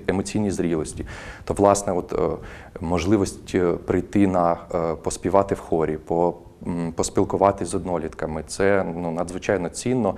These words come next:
Це можливість відволіктись від того, що відбувається навколо, від, е, тривог постійних, від, е,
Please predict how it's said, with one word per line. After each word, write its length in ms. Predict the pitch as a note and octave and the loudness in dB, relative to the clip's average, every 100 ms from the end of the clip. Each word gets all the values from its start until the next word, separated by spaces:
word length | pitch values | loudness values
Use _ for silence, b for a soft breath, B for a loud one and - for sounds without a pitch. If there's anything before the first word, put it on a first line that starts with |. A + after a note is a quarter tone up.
| B B B - | B B B -6
Це 200 | - F#2 | 2 4
можливість 520 | F#2+ E2 G#2 G2+ - | 2 0 0 0 -2
відволіктись 960 | F2 G2 F2 F#2 F2+ - G#2 A2+ A#2 - | 0 0 2 0 0 -2 0 0 0 -4
від 280 | D#2+ F2+ | -4 -4
того, 220 | - G#2 F2 | 0 0 0
що 160 | - F2+ | -4 -4
відбувається 520 | E2+ E2+ F#2+ F2+ - | -2 0 2 2 0
навколо, 640 | E2 - - G#2+ F#2+ E2+ B B B D#2+ | -6 -4 0 2 4 0 B B B -6
від, 200 | D#2 F2 | -2 0
е, 160 | D#2 | 0
тривог 380 | D2+ F2 F#2+ G2+ | 2 4 4 4
постійних, 640 | - - - E2 D#2+ - | 0 -8 -4 -4 -4 -4
від, 160 | E2 - | -6 -2
е, 240 | D#2+ D#2 | 0 0